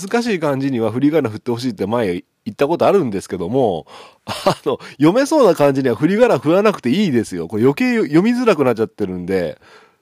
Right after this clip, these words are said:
クスさん。クスさん、ちょっと極端ですね。はい。そんな感じで。<laughs> はい。そんな感じで、ククがね、まあ、このお便りの多分、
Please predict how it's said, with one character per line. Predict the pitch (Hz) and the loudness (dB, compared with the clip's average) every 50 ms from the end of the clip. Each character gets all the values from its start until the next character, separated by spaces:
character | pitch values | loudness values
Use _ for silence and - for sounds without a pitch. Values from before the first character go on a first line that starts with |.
| _ _ | _ _
ク | - 123 | -10 -8
ス | - | -6
さ | - - 104 90 | -4 -4 -4 -4
ん。 | 73 - _ _ _ _ _ _ | -4 -8 _ _ _ _ _ _
ク | - - 233 | -8 -6 -4
ス | - | -2
さ | 151 | -2
ん、 | 123 | -2
ち | 113 - 170 | -2 -6 -14
ょ | |
っ | 160 | -14
と | - | -10
極 | - - 202 185 - | -4 -2 -2 -2 0
端 | 254 - 254 226 190 156 131 117 110 101 95 90 85 82 | 0 -2 0 0 -2 -2 -4 -4 -4 -6 -8 -8 -8 -10
で | 78 73 | -10 -12
す | - - | -10 -8
ね。 | 101 117 113 123 131 _ _ _ _ _ _ _ | -6 -4 -4 -6 -8 _ _ _ _ _ _ _
は | _ - 92 82 | _ -12 -12 -12
い。 | 67 - _ _ _ _ _ _ _ _ _ _ _ _ _ _ _ _ | -12 -14 _ _ _ _ _ _ _ _ _ _ _ _ _ _ _ _
そ | - 127 | -10 -10
ん | 120 - | -8 -4
な | - 120 | -4 -4
感 | - - - 143 - - | -2 0 0 0 0 -2
じ | - 143 | -6 -12
で。 | 131 - | -12 -10
<laughs> | - - - - - _ _ _ _ _ _ _ _ _ _ _ _ - _ _ _ _ _ - - - 233 233 226 214 196 175 151 _ | -8 -6 -6 -6 -8 _ _ _ _ _ _ _ _ _ _ _ _ -20 _ _ _ _ _ -18 -14 -10 -6 -4 -4 -4 -4 -6 -6 _
は | - 123 110 87 | 0 0 0 0
い。 | - _ | -4 _
そ | - 160 156 | 0 2 2
ん | |
な | 151 143 | 4 4
感 | 139 139 131 | 4 2 2
じ | 127 120 | 0 0
で、 | 113 113 104 101 | 2 2 0 2
ク | - 240 | 2 0
ク | 226 208 160 | 2 4 4
が | 127 110 98 | 4 4 2
ね、 | 95 101 110 113 113 123 - _ _ - | 0 0 -2 -2 -4 -6 -10 _ _ -6
ま | 120 113 | -4 -4
あ、 | 101 | 0
こ | - 160 147 | 0 2 2
の | 151 151 147 151 151 147 147 147 147 147 143 143 139 | 4 4 6 6 6 6 6 6 6 4 4 4 4
お | 139 143 | 2 2
便 | 175 170 156 135 | 4 4 4 4
り | 117 98 | 2 0
の | 107 101 | -2 -2
多 | - 113 | -2 -2
分、 | 107 113 104 98 98 92 90 87 82 80 78 - | -2 -2 -2 -2 -2 -4 -4 -6 -6 -8 -10 -12